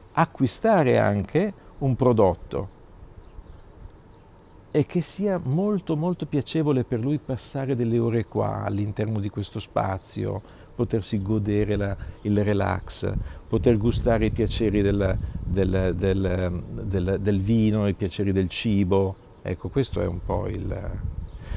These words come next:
per cui non so come definirmi, francamente, perché sono, sono un, un graphic designer, un designer, un architetto, un, eh, un, un uomo di marketing, non lo so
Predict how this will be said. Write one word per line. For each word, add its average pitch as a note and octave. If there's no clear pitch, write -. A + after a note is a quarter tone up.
per B2+
cui F#3
non D#3+
so D#3
come A2
definirmi, F#2
francamente, F#2
perché G#2+
sono, C#3
sono B2+
un, A2+
un A2+
graphic C#3
designer, B2
un A#2
designer, A#2+
un C#3
architetto, A#2
un, B2
eh, A#2+
un, B2
un B2+
uomo C#3
di C3
marketing, A2+
non C3
lo A#2+
so -